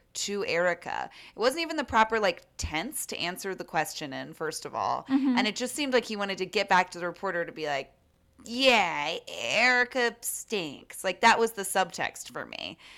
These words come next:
Speaker 1: It, 'cause it just didn't read like it was making a lot of sense other than the general, "I want to hurt her in this,"
Speaker 2: Mm-hmm.
Speaker 1: which could be, which is very much in line with what you were saying of this is a man who's falling apart, who wasn't really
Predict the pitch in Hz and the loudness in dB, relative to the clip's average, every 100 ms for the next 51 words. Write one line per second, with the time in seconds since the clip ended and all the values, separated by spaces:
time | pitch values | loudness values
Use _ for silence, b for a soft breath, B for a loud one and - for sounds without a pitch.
0 | B B 233 - - 240 208 214 220 208 | B B -2 -2 -6 -6 -4 -6 -6 -4
1 | - 233 226 196 - 190 202 196 180 185 | -2 -2 -4 -10 -10 -6 -2 0 0 0
2 | 180 - 170 180 170 170 165 160 156 151 | 0 -2 -4 -6 -8 -8 -4 -2 -4 -4
3 | 170 160 156 - 180 185 185 170 165 160 | -4 -4 -4 0 2 2 -2 -6 -8 -8
4 | 139 - 190 190 190 185 180 165 165 160 | -8 -2 -2 -2 -2 -2 2 2 2 0
5 | b b b b b 180 180 170 160 - | b b b b b 0 0 0 0 -2
6 | - 165 151 143 - 135 71 65 76 64 | -6 -10 -6 -8 -8 -8 -8 -8 -10 -10
7 | 53 - - 240 240 233 220 220 262 233 | -8 -8 -6 0 2 2 2 0 -2 2
8 | 254 247 247 240 - 208 214 220 185 196 | 4 4 4 2 0 -4 -2 -4 0 2
9 | 220 220 220 214 214 208 208 185 220 349 | 2 0 -2 -2 -2 -2 -6 -2 -2 -2
10 | - 160 143 143 185 208 - 175 175 175 | -4 -6 -6 -8 -12 -6 0 2 0 0
11 | 175 170 185 196 190 160 170 190 - 147 | -2 -2 -6 -4 -4 -4 -4 -8 -6 -4
12 | 165 185 151 143 160 175 156 151 147 170 | -4 -8 -6 -4 -4 -6 -6 -4 -4 -6
13 | 170 156 151 151 160 160 | -6 -8 -8 -8 -8 -10